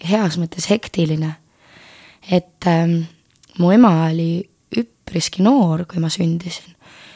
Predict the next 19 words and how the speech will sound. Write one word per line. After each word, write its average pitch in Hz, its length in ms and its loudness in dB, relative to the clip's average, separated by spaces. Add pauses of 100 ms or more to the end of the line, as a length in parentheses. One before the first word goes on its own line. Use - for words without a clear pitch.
(160)
Et, 170 400 -2
äh, 165 300 0 (580)
kui, - 240 -8
noh, 175 160 -2
kui 180 100 -2
mina 196 180 2
saaks 165 220 -6
oma 190 140 4
ema 180 160 2
vanuselt 170 340 -4
lapse, 214 280 -6
siis 160 180 -4
mina 185 180 2
nüüd 160 160 -2
märtsiks, - 760 -4
märtsis 170 720 -4 (160)
saaks - 300 -10
lapse. 175 300 -6 (1080)
Ja 175 180 6